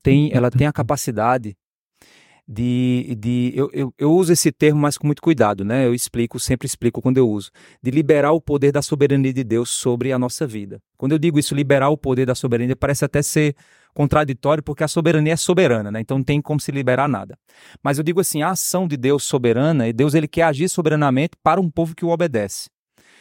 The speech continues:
e exercer seus propósitos segundo a sua, sua, a sua grandeza. E nós percebemos nas Escrituras que a submissão, ela, ela é esse chamado para que o poder soberano de Deus venha agir.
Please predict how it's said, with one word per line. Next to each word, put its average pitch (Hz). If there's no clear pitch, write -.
e 131
exercer 139
seus -
propósitos 147
segundo 139
a 147
sua, 156
sua, -
a 131
sua 139
grandeza. 104
E 190
nós 208
percebemos 180
nas 151
Escrituras 147
que -
a 180
submissão, 175
ela, 156
ela 151
é 143
esse 185
chamado 143
para 151
que -
o 165
poder 160
soberano 170
de 147
Deus 131
venha 156
agir. 120